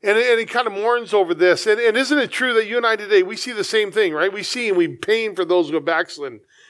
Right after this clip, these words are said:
It causes us that mourning, that time of, "Ah, man, I can't believe this." And we hurt. And every week, and week after week, we go through this and we're hearing it here. You know, "Well, we're gonna go hear Jeremiah again. You guys are coming back, and that's great."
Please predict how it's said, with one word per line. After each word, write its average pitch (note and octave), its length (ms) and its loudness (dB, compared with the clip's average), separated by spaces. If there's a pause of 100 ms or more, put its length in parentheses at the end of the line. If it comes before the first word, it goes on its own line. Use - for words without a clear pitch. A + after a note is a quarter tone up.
(120)
It E3 140 -4
causes F#3+ 480 -2
us F#3+ 180 2
that E3 160 0
mourning, F3 480 -2
that D3+ 300 -6
time G3 260 -6
of, D3+ 160 -10
"Ah, E3 340 -4
man, F#3 400 -4
I D3 60 -6
can't C#3+ 260 -10
believe F#3 320 -10
this." E3+ 160 -4
And D3+ 140 -6 (300)
we E3 100 4
hurt. F#3+ 320 4 (260)
And F#3+ 160 2
every B3 360 0
week, A#3+ 280 -6
and F3 280 0
week A#3 240 -4
after A#3 240 -2
week, G3+ 240 -8
we F3+ 100 -2
go G3 180 4
through G3+ 200 -6
this F#3+ 240 2
and E3+ 100 -8
we're E3+ 160 -4
hearing G#3 320 0
it F3 140 4
here. F3+ 260 4 (340)
You G3+ 260 -4
know, F#3 140 2
"Well, G3+ 240 4
we're F#3+ 140 0
gonna F#3+ 140 0
go F#3 160 2
hear F3 160 4
Jeremiah F3+ 480 2
again. E3 180 -2
You D#3 120 -8
guys C#3 200 -2
are A2+ 60 -12
coming B2+ 240 -8
back, C#3+ 240 0
and A#2 80 -8
that's A#2 160 -10
great." C3 320 -2